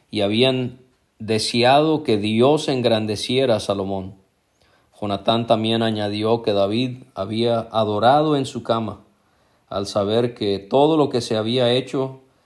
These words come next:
eh, conforme a su deseo se había cumplido. Y hay hermanos que escuchan sobrevolando la Biblia que quizás están en cama por salud.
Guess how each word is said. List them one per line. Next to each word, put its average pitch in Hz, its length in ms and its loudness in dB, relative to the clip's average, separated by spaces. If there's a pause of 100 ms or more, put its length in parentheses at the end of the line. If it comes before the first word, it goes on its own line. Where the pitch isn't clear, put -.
(800)
eh, 185 300 -12
conforme 135 640 0
a 123 80 2
su 120 180 -4
deseo 113 680 -2
se - 160 -10
había 104 300 -6
cumplido. 95 580 -12 (540)
Y 110 100 -4
hay 117 160 2
hermanos 117 540 2
que - 120 -12
escuchan 131 480 -2
sobrevolando 107 720 -2
la 104 100 -2
Biblia 120 400 -2
que 117 160 -14
quizás 110 380 -4
están 117 260 -6
en 113 140 -4
cama 117 400 -2
por 95 160 -10
salud. 123 400 -6